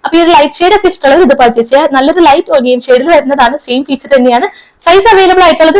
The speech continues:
മീഡിയം ടു ഡബിൾ എക്സ് എൽ. പ്രൈസ് വരുന്നത് സിക്സ് ഡബിൾ നയൻ with all India free shipping.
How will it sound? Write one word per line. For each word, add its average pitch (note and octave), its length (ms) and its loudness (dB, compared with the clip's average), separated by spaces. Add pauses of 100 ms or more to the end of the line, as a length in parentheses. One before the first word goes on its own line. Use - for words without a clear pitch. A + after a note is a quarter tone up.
മീഡിയം B3+ 320 0
ടു G4 100 2
ഡബിൾ A#3 220 0
എക്സ് - 160 -6
എൽ. E4+ 60 -6 (120)
പ്രൈസ് E4+ 300 0
വരുന്നത് C4 300 -4
സിക്സ് - 240 -14
ഡബിൾ A3+ 240 -2
നയൻ D#4+ 160 -6
with A3+ 140 -4
all G3+ 160 0
India C4+ 220 -4
free A3 180 -6
shipping. - 280 -18